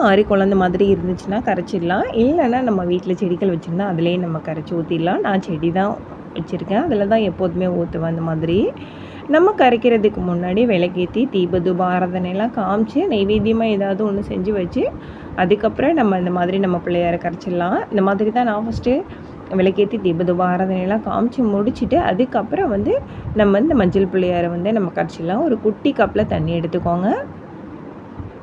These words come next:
இது பாருங்க, இந்த மாதிரி ஒரு கப்ல தான் நான் தண்ணி எடுத்திருந்தேன். அதுல வந்து நம்ம மஞ்சள் பிள்ளையார நம்ம போட்டுடலாம் அந்த தண்ணியில. போட்டு அதை ஒரு அஞ்சு நிமிஷத்துல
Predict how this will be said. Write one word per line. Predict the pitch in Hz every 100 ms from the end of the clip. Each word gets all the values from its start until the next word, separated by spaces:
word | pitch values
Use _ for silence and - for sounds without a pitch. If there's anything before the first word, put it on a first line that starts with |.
| - - - - - - - -
இது | - 214
பாருங்க, | 208 208 320 381
இந்த | 214 208
மாதிரி | 220 226
ஒரு | 202 202
கப்ல | - 196
தான் | 202
நான் | 196 196
தண்ணி | 190 190
எடுத்திருந்தேன். | 196 208 208 381 -
அதுல | 208 233 254
வந்து | 254 320
நம்ம | 240 196
மஞ்சள் | 180 190 196
பிள்ளையார | 202 185 185 185
நம்ம | 180 175 165
போட்டுடலாம் | 180 175 180 180
அந்த | 175 170
தண்ணியில. | 175 180 185 202 440 - - - - -
போட்டு | 311 359 359
அதை | 277 214 202
ஒரு | 196
அஞ்சு | 190 202
நிமிஷத்துல | 233 220 240 233